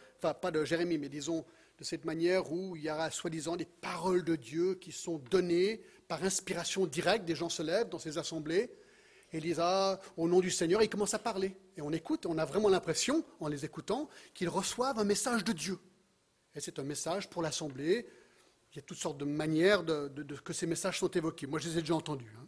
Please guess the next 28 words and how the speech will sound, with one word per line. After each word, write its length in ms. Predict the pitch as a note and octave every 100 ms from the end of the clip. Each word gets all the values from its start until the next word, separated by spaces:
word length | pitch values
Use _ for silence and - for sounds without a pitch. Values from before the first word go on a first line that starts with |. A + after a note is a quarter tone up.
| - _ _ _ _ _ _ _ _ _ _ _ _ _ _ _ _ _ _ _ _ _ _ _ _ _ _ _ - - - - - - B3+
Alors, 160 | A3 - - _ _ _ _ _
comment 240 | D#4+ F4+ E4
la, 160 | B3+
l'Église, 1000 | G#3 A#3 A3+ A3+ A3 B3 D4 - - - - - -
qui 160 | G3+ - _ -
autorise 440 | B3 - G3 C4
ce 120 | - F3
genre 160 | D#3
de 100 | D3
choses, 420 | - G#3+ C4+ - - -
devrait 240 | F#3+ F#3
agir ? 380 | F3 D3 C3+ - - _ _ -
Moi, 80 | F3+
je 60 |
vais 40 | F#3+
vous 40 |
donner 140 | F#3+ G3
mon 100 | F3
opinion. 280 | D3+ C3 A2+ - _ _ _ _ _ _ _ _ _ _ _ - - -
Moi, 60 | G#3
je 60 |
pense 140 | - E4
que 80 | A#3+
l'Église 320 | A3+ G#3+ B3+
devrait 160 | G3
faire 140 | F#3+ F#3+
une 100 | E3+
annonce. 380 | D3+ C#3 -